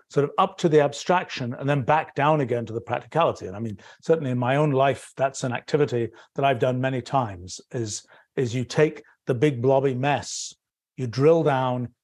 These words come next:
you find those, those primitives, often very abstract primitives, that, that are underneath the big blobby mess. And then you build back up again,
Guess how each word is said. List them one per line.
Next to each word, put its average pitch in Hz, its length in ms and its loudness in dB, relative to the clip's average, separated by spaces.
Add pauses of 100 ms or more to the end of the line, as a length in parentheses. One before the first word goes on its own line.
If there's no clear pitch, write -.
(120)
you - 80 -4
find 151 460 2
those, 135 320 2 (240)
those 127 180 -2
primitives, 156 720 2
often 127 320 -2
very 135 180 4
abstract 135 520 0
primitives, 123 560 -2 (340)
that, 151 140 0 (180)
that 147 160 2 (220)
are 135 160 0
underneath 160 480 2
the 139 80 0
big 123 240 0
blobby 127 280 0
mess. 120 520 -6
And 123 100 -4
then 131 80 0
you 135 60 0
build 151 280 4
back 127 240 2
up 175 160 0
again, 107 460 -8